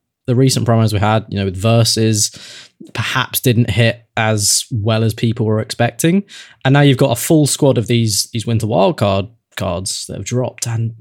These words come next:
there's, there's so many great options. Pau Torres, as we say, Taarabt, uh, even on the lower end, and Bolo looks great. Jonathan David that was dropped, uh, last night at time of recording. There's, there's so many options. And I say,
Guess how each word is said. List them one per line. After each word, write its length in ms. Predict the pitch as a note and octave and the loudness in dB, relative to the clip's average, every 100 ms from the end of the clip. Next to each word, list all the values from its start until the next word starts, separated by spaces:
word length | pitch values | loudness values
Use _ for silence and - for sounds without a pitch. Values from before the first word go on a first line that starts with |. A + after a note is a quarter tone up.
| _ - | _ -8
there's, 280 | D#3 - | -4 -4
there's 180 | - D#3+ | -4 -2
so 240 | - - F3+ | 0 2 4
many 340 | D#3 E3+ D3 | 4 4 2
great 240 | G#2+ A#2 | 2 0
options. 320 | A#2+ - G2+ - | 0 -4 -8 -2
Pau 220 | A#2+ B2 | 0 0
Torres, 400 | B2 B2 B2 A2+ | 0 0 0 -2
as 80 | A2 | -6
we 80 | |
say, 380 | G2+ A2 A2 A2+ A2+ - - - - | -4 -2 0 -2 -4 -18 -20 -20 -10
Taarabt, 800 | A2 G#2+ A#2+ A#2 A#2 - - - - _ - | -6 -2 -2 -2 -8 -14 -14 -16 -20 _ -6
uh, 220 | G#2 G#2 | -4 -2
even 160 | A#2+ A#2 | 0 0
on 80 | A2+ | 0
the 80 | |
lower 300 | A2+ A#2 A#2 | 0 0 -2
end, 180 | A2 G2+ | -4 -6
and 160 | - F#2+ | -8 -4
Bolo 340 | A2 A#2+ A#2 | -2 0 0
looks 220 | A2+ A2 | -2 -4
great. 560 | - A2+ A2 A2 A2+ - - | -10 -6 -4 -4 -8 -20 -12
Jonathan 420 | - B2 A#2 G#2+ F#2+ | -2 0 2 0 0
David 580 | A#2 A#2+ A2+ A#2 A#2 - - | 2 2 4 4 2 -2 -10
that 80 | F#2+ | -8
was 120 | G2+ | -6
dropped, 540 | - A2 - - - - F2 | -4 -4 -4 -10 -10 -12 -12
uh, 280 | F#2+ - - | -10 -10 -4
last 340 | A2+ G#2 - | -2 -2 -2
night 220 | G#2+ F#2+ | -2 -4
at 80 | - | -4
time 200 | G#2 G2 | -4 -2
of 60 | G2 | -4
recording. 540 | F#2+ B2 C3 C3+ C3 | -2 0 2 2 0
There's, 240 | C3+ C3+ | -4 -6
there's 180 | - D3 | -6 -4
so 200 | - D#3+ | -2 0
many 280 | E3 D3 C3+ | 2 4 4
options. 540 | - - G#2 F#2+ F#2+ | 2 -4 -4 -2 -4
And 120 | G#2+ G#2 | -4 -2
I 40 | |
say, 320 | C3 B2 G2+ | 0 0 0